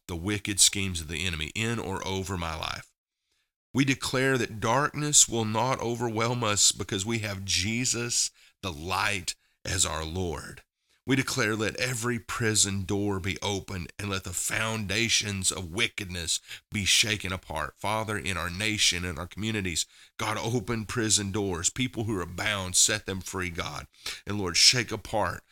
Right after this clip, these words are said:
the foundations of wickedness. And Lord, release mighty warrior angels of deliverance for us in the powerful name of Jesus. God, release your host of heaven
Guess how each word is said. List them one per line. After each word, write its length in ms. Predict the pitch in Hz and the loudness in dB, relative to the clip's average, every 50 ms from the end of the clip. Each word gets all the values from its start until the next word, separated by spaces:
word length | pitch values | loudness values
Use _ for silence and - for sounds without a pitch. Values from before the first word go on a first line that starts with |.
| - - _ | -20 -10 _
the 80 | - 104 | -2 -2
foundations 800 | - - 113 107 92 92 90 92 92 95 92 - - 95 87 - | 0 0 2 0 0 0 -2 -2 0 2 2 2 2 2 2 0
of 100 | 92 85 | 0 0
wickedness. 580 | 87 92 90 - - 87 90 87 85 - - - - - - _ - | -2 -4 -4 -4 -6 -6 -4 0 2 2 2 0 -4 -12 -8 _ -2
And 280 | 104 98 92 92 90 | 0 0 0 0 0
Lord, 360 | 101 110 113 120 127 113 92 | 0 0 0 0 -2 -2 -2
release 580 | 98 92 92 95 101 135 143 156 147 - - - | -4 -4 -2 -2 0 0 4 6 8 8 8 8
mighty 320 | 131 131 131 131 135 135 | 6 2 0 0 0 0
warrior 480 | 123 117 123 131 139 131 117 127 131 123 | 0 0 2 2 2 2 2 2 2 2
angels 460 | 117 113 113 107 104 87 73 - - | 2 0 0 -2 -2 0 2 2 0
of 80 | 101 90 | 0 0
deliverance 800 | 92 95 90 107 107 87 76 95 85 - - - - - - - _ - - - _ _ | -2 -2 0 0 -2 -2 -2 -4 -6 -2 2 4 4 4 4 2 _ -20 -20 -20 _ _
for 200 | - 120 - - | -6 -4 -4 -4
us 500 | - 101 101 90 - - - - - - - _ _ _ _ _ | -2 -2 -2 0 2 4 4 4 2 0 -4 _ _ _ _ _
in 120 | - 107 95 | -4 -4 -4
the 80 | 87 | -4
powerful 560 | - - - 110 107 101 101 95 - - 101 | -4 -2 -2 0 0 0 -2 -2 -4 -4 -4
name 260 | 95 95 90 92 92 90 | -2 -2 -2 -2 -2 -2
of 140 | 90 90 | -4 -2
Jesus. 560 | 90 87 95 95 92 92 87 - - - - - | -2 -2 -2 -2 0 -2 -2 -2 0 -2 -2 0
God, 280 | 95 92 95 98 85 | -2 -2 -4 -4 -4
release 800 | 87 85 85 87 90 92 107 117 117 107 98 - - - - - - - - - _ - | -6 -8 -6 -6 -4 -2 0 0 2 2 2 4 4 4 4 2 -2 -10 -20 -20 _ -4
your 160 | - 104 98 | -2 -2 -2
host 460 | 90 - - 113 110 120 - - - 98 | -2 -2 -2 -2 0 2 2 2 0 0
of 100 | 98 95 | -2 -2
heaven 380 | 101 113 101 78 85 98 101 | -2 -2 -2 -2 -6 -10 -14